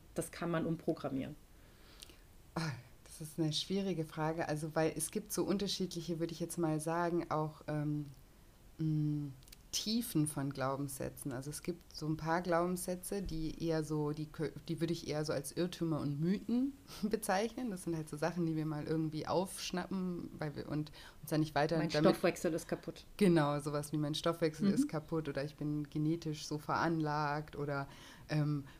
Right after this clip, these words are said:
Speaker 2: m-, viele Menschen haben auch irgendwie so das Gefühl, wenn sie Sport machen, dann können sie irgendwie essen, was sie wollen, weil sie machen ja Sport und dann, ne, äh, führen so diese ganzen,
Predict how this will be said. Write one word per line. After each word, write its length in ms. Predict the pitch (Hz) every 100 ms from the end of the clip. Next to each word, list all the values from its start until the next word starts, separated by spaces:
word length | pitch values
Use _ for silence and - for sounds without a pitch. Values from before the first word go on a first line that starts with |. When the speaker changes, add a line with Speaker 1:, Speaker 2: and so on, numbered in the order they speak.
| -
Speaker 2:
m-, 200 | 135 131 -
viele 200 | - 160
Menschen 360 | 151 147 151 160
haben 120 | 147
auch 140 | 139 147
irgendwie 300 | 147 151 147
so 100 | 147
das 120 | 143
Gefühl, 280 | - - 160
wenn 120 | 151
sie 100 | 151
Sport 340 | 160 - 156 151
machen, 160 | 151
dann 120 | 151 151
können 220 | 156 151
sie 100 | -
irgendwie 280 | 151 156 -
essen, 280 | 151 160 156
was 140 | 151
sie 180 | 165 139
wollen, 480 | 151 156 160 156 156
weil 160 | 143
sie 60 | 151
machen 240 | 151 151
ja 120 | 160
Sport 560 | 156 - 160 151 151 151
und 140 | 151 151
dann, 280 | 147 147 147
ne, 160 | 196 - -
äh, 140 | - 151 - - 156
führen 360 | - 180 175
so 120 | 156 160
diese 280 | 170 170
ganzen, 720 | 170 165 175 180 170 160 -